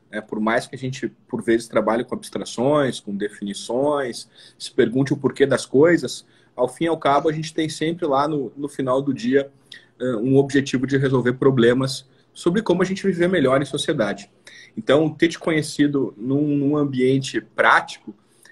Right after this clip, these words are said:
eh, e depois a gente ter conseguido desenvolver, assim, o diálogo acadêmico, eh, pra mim também é um motivo de grande alegria. Então, só tenho a agradecer por vocês me convidarem pra abrir as quartas processuais de dois mil e vinte e um. Muito obrigado mesmo.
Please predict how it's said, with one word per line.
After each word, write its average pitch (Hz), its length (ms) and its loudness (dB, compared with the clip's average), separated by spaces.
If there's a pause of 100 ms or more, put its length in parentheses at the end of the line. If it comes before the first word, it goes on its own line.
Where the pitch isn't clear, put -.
eh, 120 140 0
e 117 40 0
depois 131 380 0
a 139 40 4
gente 131 280 -8
ter 127 460 -2
conseguido 120 440 -8
desenvolver, 123 760 2
assim, 127 360 -6
o 120 80 -8
diálogo 120 340 -2
acadêmico, 135 720 -6 (320)
eh, 113 140 -2
pra 123 220 -2
mim 123 160 0
também 127 240 0
é - 20 -2
um 135 60 -2
motivo 135 340 -2
de 135 80 0
grande 127 240 4
alegria. 127 460 4
Então, 123 500 0 (240)
só - 220 -6
tenho 135 160 0
a 156 40 2
agradecer 143 440 2
por 135 140 -6
vocês 123 220 -4
me 131 100 -4
convidarem 120 580 0 (440)
pra 131 200 4
abrir 123 260 2
as 135 140 2
quartas 117 400 -4
processuais 117 580 -4
de 110 60 -10
dois 113 160 -4
mil 117 100 -2
e 117 40 -2
vinte 123 260 -6
e - 80 -8
um. 101 40 -4
Muito 104 240 -6
obrigado 127 400 4
mesmo. 104 300 -4